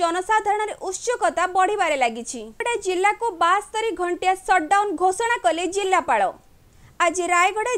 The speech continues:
ଜିଲ୍ଲାରୁ ଶହେ ଚଉଷଠି ଜଣ ନୂଆ କରୋନା ଆକ୍ରାନ୍ତ ଚିହ୍ନଟ ହେବା ପରେ ସଂକ୍ରମଣକୁ ରୋକିବା ପାଇଁ ଜିଲ୍ଲାକୁ ସଟ୍ଡାଉନ୍ ଘୋଷଣା କରାଯାଇଛି। ଆସନ୍ତାକାଲିଠାରୁ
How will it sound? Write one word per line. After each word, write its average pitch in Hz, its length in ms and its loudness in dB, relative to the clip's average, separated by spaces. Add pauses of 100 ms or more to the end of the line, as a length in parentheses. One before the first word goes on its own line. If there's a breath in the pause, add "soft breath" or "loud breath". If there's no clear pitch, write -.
ଜିଲ୍ଲାରୁ 330 380 2 (360 soft breath)
ଶହେ 381 240 0 (140)
ଚଉଷଠି 440 460 0 (100)
ଜଣ 339 140 0 (180)
ନୂଆ 349 180 0 (140)
କରୋନା 392 340 0 (160)
ଆକ୍ରାନ୍ତ 349 380 -2 (200)
ଚିହ୍ନଟ 330 420 -2
ହେବା 440 180 0 (100)
ପରେ 320 200 2 (420 soft breath)
ସଂକ୍ରମଣକୁ 381 720 0 (100)
ରୋକିବା 427 340 2 (100)
ପାଇଁ 403 140 0 (140)
ଜିଲ୍ଲାକୁ 359 360 -2 (120)
ସଟ୍ଡାଉନ୍ 381 560 0
ଘୋଷଣା 330 420 -4
କରାଯାଇଛି। 339 640 0 (640 soft breath)
ଆସନ୍ତାକାଲିଠାରୁ 370 800 -2